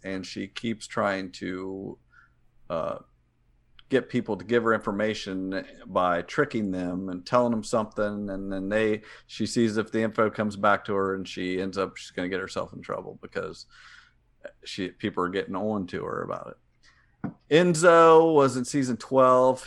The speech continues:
He was part of one of the most famous alliances, the Brigade, where him and three other guys started this alliance called the Brigade, and they each got a satellite alliance, you know, somebody in, in a pair with them,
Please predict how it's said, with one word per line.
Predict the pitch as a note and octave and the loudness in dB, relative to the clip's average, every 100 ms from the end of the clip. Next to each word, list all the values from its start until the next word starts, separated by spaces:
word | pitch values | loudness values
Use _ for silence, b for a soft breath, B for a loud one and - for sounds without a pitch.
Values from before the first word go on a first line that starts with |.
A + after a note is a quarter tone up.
| - | -4
He | C3+ C#3+ | 0 2
was | C3 A#2+ | 0 0
part | B2+ B2 A2+ | 4 6 4
of | G2 | 2
one | F#2+ - A2 A2 | -4 -4 -2 0
of | |
the | G#2+ | -2
most | G#2 | -2
famous | A#2 A2+ G#2+ G#2+ | 0 0 -2 0
alliances, | G#2 G#2 G2+ - G#2 F#2+ | 2 2 0 -6 -10 -4
the | G2 | -4
Brigade, | F2+ F#2+ F2 F#2+ G#2 F2+ E2 | 0 -2 0 0 2 0 -4
where | E2 F2+ F2+ | -2 -2 -2
him | F#2 G2 G#2+ A#2 A2+ | -4 -8 0 2 0
and | F#2 | -4
three | - A2 A2+ | -4 0 2
other | G#2 G2 | 2 2
guys | G2+ G2 F#2 F2+ F#2+ - _ _ _ _ _ _ | 2 4 2 0 -4 -12 _ _ _ _ _ _
started | - A2 A2+ | 2 4 4
this | A2 - | 2 0
alliance | A#2+ A2+ A2 | 4 4 2
called | - B2 | 0 0
the | |
Brigade, | C3 B2 G#2+ G#2+ | 0 4 4 4
and | - G#2 G2 | 0 -6 -4
they | F#2+ | -2
each | A2 A#2 - | -2 -4 0
got | A#2 A2 - | 2 2 0
a | |
satellite | G#2 C#3+ C#3+ A#2+ G2+ F#2+ - | -4 4 4 6 4 2 0
alliance, | F#2+ F2+ F2+ F#2 G#2 - - _ _ _ - - | 0 0 -2 -6 -10 -16 -18 _ _ _ -20 -14
you | F#2+ F#2 | -6 -6
know, | |
somebody | F2 A#2 A2+ A2+ G#2+ G#2+ - _ _ _ _ _ _ | -4 -2 2 4 4 0 -4 _ _ _ _ _ _
in, | A2 - | -8 -4
in | A2 | -2
a | A2+ | -4
pair | - D3 D3 A#2 | -2 2 4 4
with | G2+ F#2+ | 2 -2
them, | F#2+ F#2+ G2 | -2 -2 -4